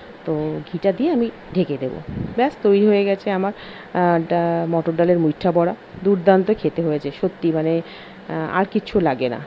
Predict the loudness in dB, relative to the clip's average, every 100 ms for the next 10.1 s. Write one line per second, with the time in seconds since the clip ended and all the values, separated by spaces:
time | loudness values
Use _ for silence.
0 | -6 -4 -4 -8 -10 -10 -12 -20 -20 -12
1 | -12 -4 0 2 2 -2 0 -2 -2 -4
2 | -6 -8 -8 -8 -2 -2 0 0 -2 -4
3 | -8 -14 -16 -20 -20 -18 -12 -8 -8 -4
4 | 0 0 -2 -6 -10 -8 -8 -10 -10 -14
5 | -18 -20 -6 -2 -2 0 0 0 -4 -2
6 | -4 -2 -2 -2 -2 -2 -2 -2 -2 -4
7 | -6 -12 -20 -12 -6 -4 -2 -2 -2 -4
8 | -6 -6 -6 -4 -6 -4 -4 -4 -2 -2
9 | -2 -4 -8 -8 -8 -12 -14 -10 -6 -6